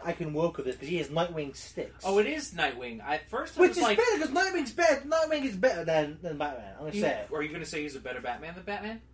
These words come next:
Speaker 1: Yeah, we'll say it.
Speaker 2: 'Cause
Speaker 1: Let's
Speaker 2: he,
Speaker 1: say
Speaker 2: he, I mean, he
Speaker 1: he's
Speaker 2: was,
Speaker 1: a better everyone.
Speaker 2: he might have been a better father to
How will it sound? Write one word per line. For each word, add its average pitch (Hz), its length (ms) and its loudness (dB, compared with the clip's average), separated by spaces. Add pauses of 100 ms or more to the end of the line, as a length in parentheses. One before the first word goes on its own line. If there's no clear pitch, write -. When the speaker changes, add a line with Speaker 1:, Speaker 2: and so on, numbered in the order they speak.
(220)
Speaker 1:
Yeah, 175 180 -12
we'll 180 120 -14
say - 140 -20
it. 104 80 -14
Speaker 2:
'Cause 151 80 -8
Speaker 1:
Let's 175 140 -8
Speaker 2:
he, 165 40 -8
Speaker 1:
say 160 140 -8
Speaker 2:
he, 170 220 -10
I 170 100 -2
mean, 170 140 -10
he 185 80 -6
Speaker 1:
he's 202 100 2
Speaker 2:
was, 165 80 -6
Speaker 1:
a 208 40 6
better 196 120 4
everyone. 131 300 -2
Speaker 2:
he 196 80 -8
might 240 140 2
have 233 80 2
been 190 120 4
a 143 60 -4
better 156 200 0
father 151 360 -4
to 113 40 -10